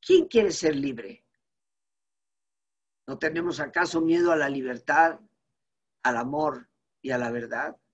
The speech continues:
Algunos dirán, "Por supuesto que no. Todos queremos libertad, amor y verdad". Pero volteemos alrededor, miremos a nuestras circunstancias actuales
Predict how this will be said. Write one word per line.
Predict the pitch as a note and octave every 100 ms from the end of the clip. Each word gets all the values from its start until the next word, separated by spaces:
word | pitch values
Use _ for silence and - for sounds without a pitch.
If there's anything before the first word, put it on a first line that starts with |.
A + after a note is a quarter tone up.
| _ _ _ _ - -
Algunos | E3 F3 F3+ D#3+
dirán, | C#3 D3+ D#3 B2+
"Por | E3
supuesto | C#3+ B2+ E3 E3 A#3
que | A3+
no. | B2+ F3+ F#3+ A#2+ _ _ _ _ _ _
Todos | - F#3 F3+
queremos | - D3 F3 E3+
libertad, | D3 C#3+ B2+ F3 G3+ G#3 -
amor | D#3 D#3+ A3 A3
y |
verdad". | D#3+ C3 D#3 D3 - _ _ _ _ _ _ _
Pero | - G3 G#3 - _ _ _ _ _
volteemos | E3+ D#3+ F#3+ F#3 F#3 F#3+ C#4+ F4 C#4
alrededor, | A3 F3 E3 D#3+ D#3+ A3 C#4+ G3 A2+ _ _ _ _ _ _ _
miremos | F#3+ G3+ G#3 D#4 E4 A#3 D#3 - -
a | -
nuestras | D#3 D3+ D#3 D3
circunstancias | C#3+ B2 C3+ C3 F3 D3 D3
actuales | A#2 - D3+ D3+ D3 F3+ -